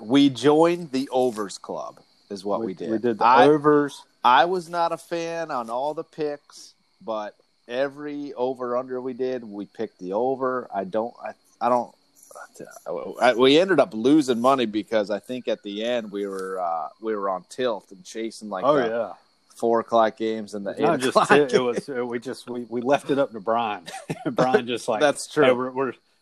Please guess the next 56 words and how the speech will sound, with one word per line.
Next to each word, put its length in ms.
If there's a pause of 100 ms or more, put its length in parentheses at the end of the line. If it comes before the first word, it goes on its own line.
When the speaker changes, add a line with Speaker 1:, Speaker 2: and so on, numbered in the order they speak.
Speaker 2:
hey, 80
we're, 220
we 140
gotta 220
get 120
the 80
money 260
back. 260
We're 80
going," 280
and 240
look, 240
he's 240
the 100
worst 380
one 320
to, 80
like, 260
he 200 (100)
always 400
goes 240
on 160
tilt. 320 (100)
So 200
he's, 280 (280)
he 180
and 100
I 140
used 260
to 60
play. 340
You 160
remember 160
when 160
online 480
poker 480 (180)
was 400 (360)
popular? 240
Speaker 1:
Yes. 440 (180)
Speaker 2:
And 180
so 260
he 240
and 140
I 220
would, 240 (380)
this 220
was, 160 (100)
man, 300
this 200
was, 120
like, 240 (420)
fifteen 460
years 260
ago, 280
I 60
guess. 420